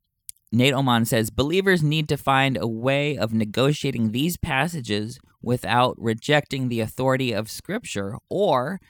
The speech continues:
succumbing to their example and becoming moral monsters. With that in mind, I was struck this morning by the passage in Mormon nine thirty-one, which suggests a providential role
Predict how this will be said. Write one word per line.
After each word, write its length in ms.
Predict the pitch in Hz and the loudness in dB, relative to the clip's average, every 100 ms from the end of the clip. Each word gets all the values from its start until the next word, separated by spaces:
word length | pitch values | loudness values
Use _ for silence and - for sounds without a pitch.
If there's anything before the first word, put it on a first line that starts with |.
| _ _ | _ _
succumbing 640 | - 151 - 175 165 147 | -8 -6 -2 0 0 -2
to 240 | 147 151 131 | -2 -2 -2
their 340 | 175 180 240 | 2 4 4
example 560 | 175 123 120 107 120 127 | 2 0 0 0 -2 -4
and 140 | 123 127 | -2 -2
becoming 460 | 127 151 127 120 | -2 -2 -2 0
moral 280 | 113 113 101 | 0 0 0
monsters. 840 | 98 107 117 - - - - - - _ _ | 0 0 0 -4 -12 -18 -18 -18 -18 _ _
With 140 | - 123 | -6 0
that 220 | 139 165 | 2 2
in 100 | 175 | 2
mind, 380 | 135 117 117 120 | 2 2 0 0
I 80 | 113 | 0
was 160 | 113 | 0
struck 380 | - - 165 - | -2 -6 -6 -6
this 180 | 156 - | -8 -6
morning 380 | 139 131 123 120 | -2 -2 0 0
by 100 | 113 | -2
the 100 | 107 | -2
passage 540 | - 139 139 143 135 | -4 -2 -2 -2 -6
in 160 | - 113 | -4 -2
Mormon 560 | 113 131 123 110 110 - | -2 -2 0 -2 -2 -6
nine 400 | 101 113 117 113 | -2 0 2 0
thirty-one, 640 | 110 110 101 151 127 113 131 - - _ | -2 -4 -4 -4 -4 -4 -8 -16 -20 _
which 300 | 110 127 - | -2 -2 -2
suggests 680 | - 117 - 120 117 - - - | -4 -4 0 0 0 -4 -8 -6
a 80 | 117 | -6
providential 880 | - 175 185 165 165 156 - 143 131 | -2 2 2 2 0 -2 -4 -4 -2
role 480 | 135 233 185 80 | -2 -2 -2 -6